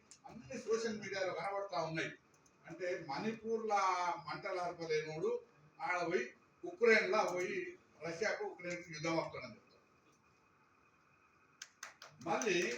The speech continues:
మోడీ గురించి చెప్పాలి అని అంటే ఒక యువకులన్నా కానీ గ్రామాల్లో నేను అడిగినటువంటి ఐదు ప్రశ్నలు అడగండి, బీజేపీ కార్యకర్త ఎవరన్నా మాట్లాడితే. మొట్టమొదటిది, ఎక్కడైనా హిందువు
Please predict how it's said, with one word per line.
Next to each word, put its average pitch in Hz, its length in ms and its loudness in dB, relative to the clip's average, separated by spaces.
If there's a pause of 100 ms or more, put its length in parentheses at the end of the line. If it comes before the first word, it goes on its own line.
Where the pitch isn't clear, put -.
(360)
మోడీ 254 260 4 (100)
గురించి 233 300 2 (100)
చెప్పాలి 202 420 2
అని 165 180 0
అంటే 185 220 -2 (560)
ఒక 185 100 -8 (200)
యువకులన్నా 214 500 0
కానీ 196 140 -2 (100)
గ్రామాల్లో 202 440 0 (100)
నేను 202 200 -8
అడిగినటువంటి 220 520 -6 (120)
ఐదు 240 200 -4
ప్రశ్నలు 208 360 -4
అడగండి, 175 340 -2 (520)
బీజేపీ 220 420 4 (100)
కార్యకర్త 185 480 -2 (120)
ఎవరన్నా 180 380 -6
మాట్లాడితే. 151 420 -8 (1080)
మొట్టమొదటిది, 208 760 0 (1400)
ఎక్కడైనా 214 960 2 (600)
హిందువు 226 380 2